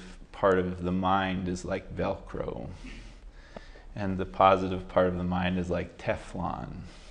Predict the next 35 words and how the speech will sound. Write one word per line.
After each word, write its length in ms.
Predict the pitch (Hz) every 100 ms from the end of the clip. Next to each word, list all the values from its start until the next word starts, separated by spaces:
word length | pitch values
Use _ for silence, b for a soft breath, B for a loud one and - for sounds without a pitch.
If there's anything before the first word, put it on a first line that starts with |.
| B B B B B B B B B
You 80 | 107
know 80 | 95
what 160 | 92 -
Teflon 600 | 98 - - 107 104 104
does? 300 | 117 117 - - -
Nothing 380 | 107 101 101 95
sticks 520 | - - 95 - -
to 180 | - 85
it. 180 | 85 - b b b b b - - b b b b b b b b 180
You 60 |
know, 160 | 104 113
and 140 | 147
the 80 | 160
example 580 | 156 147 151 147 147 131
that 180 | 120 117
I 160 | 131
give 380 | 113 95 92 110
is 280 | 104 101 -
that 180 | 101 101
if 120 | -
somebody 320 | - 117 113
came 320 | 110 117 107
up 200 | 117 123 -
to 80 |
me 300 | 101 98 98
after 360 | 98 95 - 101
this 260 | 95 92 95
session 520 | - 123 - 92 90
and 180 | 92 101
said, 360 | 104 95 92 - - b b b b b b - - -
"That 240 | 110 107
was 180 | 101 92
an 80 | 92
amazing 640 | 92 90 92 92 90 85
session. 600 | - 92 - - 98 92